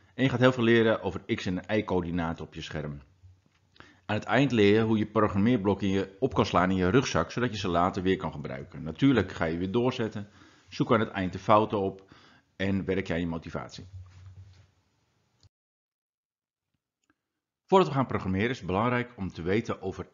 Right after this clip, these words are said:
x- en y-coördinaten in Scratch. Een belangrijke les, dus luisteren en kijk goed. In Scratch kunnen we over de x-as bewegen van links naar rechts. Links wordt x kleiner,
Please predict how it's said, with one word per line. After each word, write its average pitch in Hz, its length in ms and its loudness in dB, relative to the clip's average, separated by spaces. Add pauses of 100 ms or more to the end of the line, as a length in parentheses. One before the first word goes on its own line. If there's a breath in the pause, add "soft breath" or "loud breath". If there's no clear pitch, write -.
(140)
x- - 220 -16
en 90 280 -10
y-coördinaten 101 960 -2
in 95 80 -10
Scratch. - 480 -10 (1700)
Een 82 120 -8
belangrijke 135 440 4
les, 117 180 -2
dus 95 160 -8
luisteren 107 440 0
en 90 60 -10
kijk 87 180 -8
goed. - 280 -20 (1600)
In 151 100 -6
Scratch 160 500 -2 (320)
kunnen 139 340 2
we 120 100 0
over 110 300 0
de 101 240 0 (120)
x-as - 400 -8
bewegen 87 540 -6
van 82 300 -6
links 101 300 -4
naar 110 180 -2
rechts. - 560 -8 (1300)
Links 123 420 6
wordt 92 300 -6
x - 180 -10
kleiner, 113 580 -2